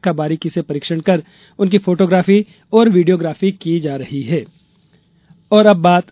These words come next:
मौसम की। प्रदेश में अप्रैल महीने में आंधी बारिश का ट्रेंड रहा है। इस बार भी ऐसा ही होने जा रहा है। मौसम विभाग के अनुसार सात अप्रैल से अगले दो दिन प्रदेश के कई जिलों में आंधी बारिश का दौर रहेगा। जबलपुर, भोपाल, शहडोल,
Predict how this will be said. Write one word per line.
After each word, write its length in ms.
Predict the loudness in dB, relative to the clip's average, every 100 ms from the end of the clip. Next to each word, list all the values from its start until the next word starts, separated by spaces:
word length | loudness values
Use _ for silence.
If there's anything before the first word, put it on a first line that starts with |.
| -6
मौसम 300 | -4 -2 -4
की। 240 | -6 -12 -18 _ _ _
प्रदेश 360 | 2 4 2 2
में 120 | 2
अप्रैल 320 | 2 2 2
महीने 260 | 4 4 4
में 100 | 2
आंधी 280 | 2 2
बारिश 260 | 2 0 -2
का 140 | -4
ट्रेंड 320 | -4 -2 -2 -2
रहा 200 | -2 0
है। 240 | 0 -2 -4
इस 120 | -2
बार 240 | 0 0
भी 340 | 0 2 2 2
ऐसा 240 | -2 0 2
ही 180 | 4
होने 220 | 2 2 -2
जा 140 | -4
रहा 200 | -6 -6
है। 140 | -8 -14 _ _ -2
मौसम 240 | 0 2 2
विभाग 200 | 2 2
के 140 | 0
अनुसार 340 | 0 2 0 -2 _ _ _
सात 320 | 0 2 2
अप्रैल 260 | 2 2 0
से 200 | 2 2
अगले 300 | 4 2 2
दो 140 | 2
दिन 160 | 2 2
प्रदेश 300 | 2 0 2
के 140 | 0
कई 220 | 2 2
जिलों 200 | 4 4
में 120 | 2 2
आंधी 300 | 0 -2 -2
बारिश 260 | -2 -6
का 200 | -6 -6
दौर 240 | -6 -6 -8
रहेगा। 460 | -10 -6 -6 -6 _ _ _ _ _ _ -6
जबलपुर, 600 | -2 2 2 2 4 4
भोपाल, 540 | 0 -6 -2 -2 -2 -6
शहडोल, 540 | -4 -2 0 2 0